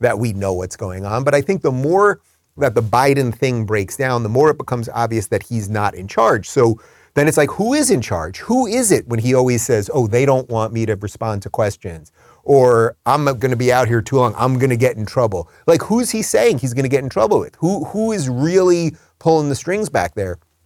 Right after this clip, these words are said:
You know, a lot of people think it's some sort of version of the Obama machine, that Hillary's, Hillary machine, the Clinton thing has kind of been pushed away, and that the Obama thing has kind of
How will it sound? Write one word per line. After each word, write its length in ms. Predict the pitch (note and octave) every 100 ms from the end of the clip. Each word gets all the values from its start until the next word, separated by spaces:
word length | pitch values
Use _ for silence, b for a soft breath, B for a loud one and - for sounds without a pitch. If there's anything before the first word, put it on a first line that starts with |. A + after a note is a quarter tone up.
| _ _ _ _ _ -
You 120 | F3
know, 120 | E3+
a 20 |
lot 240 | D3 D3 D#3+
of 60 |
people 240 | - C#3+ B2+
think 180 | B2
it's 160 | G2+ -
some 300 | - C#3 C3
sort 240 | - B2
of 100 | A2
version 380 | G2 A2+ A#2 A2
of 140 | G#2 F#2+
the 100 | G#2+
Obama 480 | F#2+ G2 G#2 G#2
machine, 320 | G2+ F#2 G#2+ F#2+
that 100 | F#2
Hillary's, 460 | B2 A#2 A2 G2+ b b b _
Hillary 360 | D3+ D3 C#3 C3+
machine, 440 | A#2+ - C3 A#2
the 60 | G#2+
Clinton 380 | C#3+ B2+ C#3
thing 140 | A#2+ A#2+
has 120 | G2+
kind 240 | - A#2+ A2+
of 40 |
been 160 | G#2+ G#2
pushed 320 | A#2 A2+ -
away, 440 | A2 G#2+ G#2 G2 b b b
and 160 | A#2
that 140 | A#2 G#2
the 80 | A2
Obama 460 | G#2 A2 A2 A2
thing 260 | - G#2+ G#2
has 240 | G2+ G2
kind 300 | - A2 G#2
of 320 | G2+ G2 -